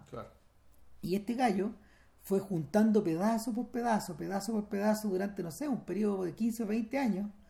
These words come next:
Speaker 2: hasta que tuvo una versión más o menos realizable.
Speaker 1: Ahora, lo notable es que, viendo la restauración, te da la impresión de que él reco-, reco-, rescató pedazos de negativo.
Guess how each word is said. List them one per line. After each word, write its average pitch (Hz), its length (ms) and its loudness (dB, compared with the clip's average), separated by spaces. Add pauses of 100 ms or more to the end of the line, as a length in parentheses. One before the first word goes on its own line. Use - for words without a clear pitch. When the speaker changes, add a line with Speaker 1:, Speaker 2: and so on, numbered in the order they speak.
(400)
Speaker 2:
hasta 214 260 2
que 214 140 2
tuvo 226 240 0
una 214 160 4
versión 220 300 0
más 202 100 2
o - 20 0
menos 214 280 2
realizable. 160 720 0 (400)
Speaker 1:
Ahora, 190 180 -2
lo 127 140 -2
notable 175 260 -4
es - 80 -12
que, - 320 -12 (220)
viendo 127 280 -10
la 196 100 -8
restauración, 127 520 -8
te 180 60 -18
da 160 80 -12
la 170 60 -12
impresión 151 280 -14
de 170 80 -14
que 139 80 -14
él 139 160 -14
reco-, 135 340 -16
reco-, 123 300 -16
rescató - 400 -14
pedazos 139 260 -12
de 127 100 -10
negativo. 143 380 -14